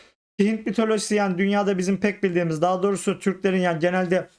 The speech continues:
hani kuzey mitolojisi bildiğim, biliriz. İşte kendi mitolojimizi dahi bilmeyiz. Nedir?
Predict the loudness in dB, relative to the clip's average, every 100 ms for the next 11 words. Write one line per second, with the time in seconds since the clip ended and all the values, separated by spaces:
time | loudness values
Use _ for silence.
0 | _ -2 0 0 0 0 2 0 0 0
1 | 0 -2 -2 0 0 0 -2 -2 0 0
2 | 0 -2 -8 _ _ _ -6 -2 -2 0
3 | 0 2 2 2 0 0 0 0 0 0
4 | 0 0 0 0 -2 -6 -16 _ _ _
5 | _ _ _ _ _ -2 0 0 -2